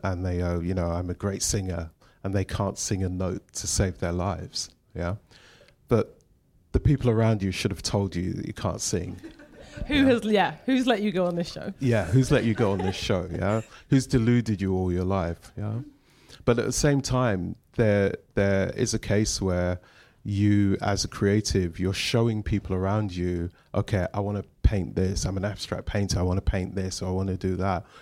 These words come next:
Speaker 1: and they're not understanding it either. So then you're kind of, like, left on your own to make up your own mind whether or not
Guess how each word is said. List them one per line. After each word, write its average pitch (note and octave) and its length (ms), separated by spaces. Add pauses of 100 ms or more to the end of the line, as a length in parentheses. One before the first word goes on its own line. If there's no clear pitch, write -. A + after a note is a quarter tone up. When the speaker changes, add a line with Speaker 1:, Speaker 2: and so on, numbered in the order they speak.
(140)
Speaker 1:
and G#2+ 120
they're A2+ 80
not A2 160
understanding F#2 680
it F2 120
either. F2+ 420 (320)
So - 180
then G#2+ 360
you're A#2 200
kind B2 280
of, G#2 100
like, F#2+ 220
left G2 360
on G2 140
your F#2+ 260
own F#2+ 500 (440)
to G#2+ 140
make G2+ 260
up F#2+ 140
your F#2+ 280
own A2+ 240
mind F2+ 540
whether G2+ 300
or F#2+ 180
not F#2+ 380